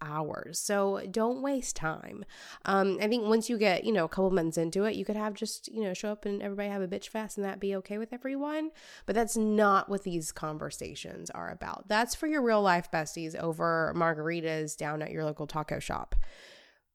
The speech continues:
In this space, remain productive, be very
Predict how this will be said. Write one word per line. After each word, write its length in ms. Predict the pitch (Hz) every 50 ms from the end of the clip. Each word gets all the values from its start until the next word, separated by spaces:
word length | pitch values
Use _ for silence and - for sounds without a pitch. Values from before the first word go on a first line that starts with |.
| _ _ _ _ _ _ _ _ _ _
In 160 | - 220 214
this 160 | 220 240 262 -
space, 800 | - - - 220 202 185 175 170 165 - - - - - - - _ _ _ _ _ _ _ _ _
remain 340 | - 190 190 190 170 170 165
productive, 720 | 160 185 170 165 143 147 - - 160 151 156 156 151 - - -
be 260 | - 180 170 170 - -
very 800 | - 175 156 156 165 190 180 180 180 180 180 175 180 180 185 190